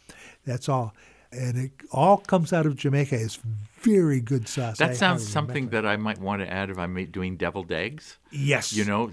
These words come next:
Speaker 2: use that and,
Speaker 1: It's
Speaker 2: and,
Speaker 1: wonderful on
Speaker 2: and you wouldn't
Speaker 1: anything.
Speaker 2: have to use mayo. You could use a bit of yogurt 'cause you'd have that hot sauce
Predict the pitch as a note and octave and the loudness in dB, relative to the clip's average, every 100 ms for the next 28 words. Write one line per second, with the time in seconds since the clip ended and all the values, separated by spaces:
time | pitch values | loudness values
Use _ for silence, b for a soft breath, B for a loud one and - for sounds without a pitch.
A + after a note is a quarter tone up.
0 | - F#2+ G2 G2 G#2 G2 A2+ G2 F2+ F2 | -8 -6 -6 -2 0 0 0 -4 -6 -4
1 | E3+ F3 D3 G#3+ A#3+ - F#3+ D#3+ D3+ F3+ | 0 0 2 0 0 0 0 0 -2 -2
2 | - - - A#2+ B2+ B2 C#3 A#2+ A2+ G#2 | 2 4 4 4 2 2 0 0 -2 -4
3 | G2+ G2+ C3 G2 F#2 F#2+ F2+ F#2+ F2+ F2+ | 0 0 2 2 -2 -4 -6 -6 -4 -6
4 | E2 - E2 E2+ F#2+ C3+ F3+ _ _ _ | -8 -8 -4 -4 -4 -8 -10 _ _ _
5 | - G#2+ - G#2 G#2+ F#2+ F#2 D#2+ - F#2 | -6 -4 -2 -2 -2 -2 0 -2 -2 -4
6 | F2 - E2+ F2+ - | -4 -6 -4 -4 -8